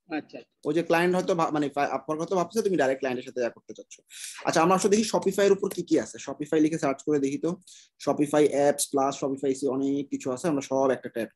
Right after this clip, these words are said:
Speaker 2: করবো, ঠিক আছে? First of all Shopify, তারপর হচ্ছে, আচ্ছা, মেইনগুলো দিয়ে ফেলি। Shopify-এর পর আমাদের আরেকটা ই-কমার্স platform, যেহেতু আমরা WordPress জানি, so WooCommerce জানি, WooCommerce। আচ্ছা, তারপরে Shopify-এর আর কি কি আছে একটু দেখি।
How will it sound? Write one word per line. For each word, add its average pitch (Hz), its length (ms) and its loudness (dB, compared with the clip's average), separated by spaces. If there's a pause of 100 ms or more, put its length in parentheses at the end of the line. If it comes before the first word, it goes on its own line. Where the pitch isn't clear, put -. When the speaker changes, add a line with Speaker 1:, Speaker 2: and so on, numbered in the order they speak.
Speaker 2:
করবো, 95 220 -6
ঠিক 185 140 -8
আছে? 220 140 -6
First 139 260 -8
of - 100 -14
all 135 140 -4
Shopify, 127 540 -4 (760)
তারপর 120 280 -6
হচ্ছে, 117 460 -4 (140)
আচ্ছা, - 200 -8
মেইনগুলো 143 420 4
দিয়ে 135 220 4
ফেলি। 160 420 -2 (540)
Shopify-এর 135 380 -4
পর 156 160 -4
আমাদের 143 300 -2
আরেকটা 127 320 -4
ই-কমার্স 139 400 -4
platform, 151 380 -2
যেহেতু 131 260 0
আমরা 131 200 0
WordPress 120 440 -2
জানি, 135 280 -2
so 143 140 -6
WooCommerce 120 600 -4
জানি, 113 200 -4 (600)
WooCommerce। 123 680 -6 (2500)
আচ্ছা, - 320 -20 (340)
তারপরে 131 320 -2
Shopify-এর 151 400 2
আর 139 80 4
কি 143 140 -8
কি 151 160 4
আছে 147 160 0
একটু 139 140 -2
দেখি। 117 300 -4